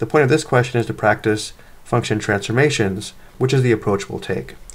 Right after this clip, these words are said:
Recall if g of x is a transformation of f of x, we can write g of x as g of x equals a times f of the product of b and the quantity x minus c plus d. Comparing this to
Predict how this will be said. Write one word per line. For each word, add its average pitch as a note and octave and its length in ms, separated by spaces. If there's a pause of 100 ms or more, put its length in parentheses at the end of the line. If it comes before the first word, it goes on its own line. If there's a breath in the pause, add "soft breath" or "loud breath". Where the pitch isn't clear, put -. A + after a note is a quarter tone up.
(560 loud breath)
Recall C3+ 260
if C3 100
g B2+ 160
of D3 120
x D3+ 180
is B2 80
a B2 80
transformation A#2+ 720
of G#2+ 100
f A#2+ 140
of G2+ 140
x, - 400 (360 soft breath)
we B2 80
can A#2 160
write A2 200
g A#2 160
of A#2+ 120
x A2 300
as G#2 300
g A2+ 220
of A2 100
x A2 240
equals G2+ 300
a A#2 260
times A#2 380
f G#2+ 380 (600 soft breath)
of A2 140
the A2+ 100
product A2+ 520
of G#2 300
b A#2 320
and G#2 100
the G#2 80
quantity G#2+ 380
x G#2 180
minus A#2+ 280
c C3+ 160
plus E3 260
d. G#2+ 320 (800)
Comparing B2+ 460
this A#2+ 200
to A#2 640